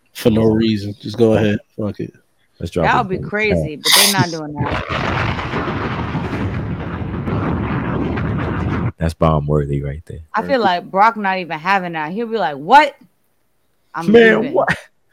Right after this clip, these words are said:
Speaker 2: <laughs>
Speaker 3: Definitely, "Man, what? I'm out."
Speaker 1: Blow this shit up, man. He, he out anyways. Vince gone.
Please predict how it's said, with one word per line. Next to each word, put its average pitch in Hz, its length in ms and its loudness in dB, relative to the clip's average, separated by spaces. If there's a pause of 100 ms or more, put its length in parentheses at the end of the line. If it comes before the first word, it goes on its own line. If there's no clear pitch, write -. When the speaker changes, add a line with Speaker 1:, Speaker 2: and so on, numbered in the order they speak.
Speaker 2:
<laughs> - 240 -2 (720)
Speaker 3:
Definitely, 160 480 -6
"Man, 160 400 -6
what? 220 380 2 (340)
I'm 156 180 -12
out." 165 340 -8 (680)
Speaker 1:
Blow 92 180 -2
this 95 160 -2
shit 95 240 -2
up, 92 200 -2
man. 90 280 -6
He, 120 280 -4
he 156 200 2
out 165 220 10
anyways. 123 840 4
Vince 156 240 4
gone. 160 400 8